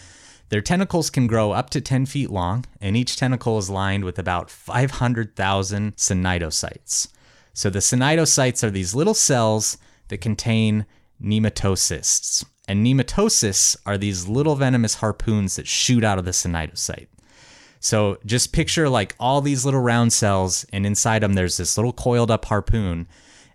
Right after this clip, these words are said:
And when that cell gets a chemical signal from, like, the skin of its prey, it'll shoot off. So it's not necessarily contact that makes them shoot. It's them hitting a certain chemical that we have on our skin and that fish have on their skin and stuff. They get this, like,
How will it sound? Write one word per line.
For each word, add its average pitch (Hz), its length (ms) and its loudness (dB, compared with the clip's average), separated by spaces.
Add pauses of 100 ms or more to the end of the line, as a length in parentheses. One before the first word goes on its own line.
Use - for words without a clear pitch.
And 101 140 -2
when 107 160 2
that 110 200 2
cell 160 280 2
gets 147 200 -2
a - 60 0
chemical 135 440 0
signal 110 440 2
from, 92 260 0
like, 87 240 -4
the 90 100 -4
skin - 360 2
of 101 140 0
its - 140 -4
prey, 110 480 0 (320)
it'll 98 220 0
shoot 92 280 -2
off. - 360 -6 (260)
So - 100 -2
it's 202 140 -2
not 156 180 2
necessarily 139 580 2
contact 123 680 0
that 131 100 -2
makes 127 280 -2
them 127 120 0
shoot. 131 480 -2
It's 104 220 -2
them 107 500 2
hitting 110 400 0
a 95 60 0
certain 90 380 -2
chemical 92 440 -2
that 80 140 -6
we 90 140 -4
have 90 200 -2
on 87 140 0
our 80 80 -2
skin 85 380 -4
and 80 100 -4
that 80 100 -12
fish - 260 -6
have 85 180 -4
on 82 120 -4
their 78 120 -6
skin 78 340 -6
and 76 100 -8
stuff. - 360 -10
They 90 100 -8
get 87 180 -6
this, 87 220 -4
like, 78 280 -8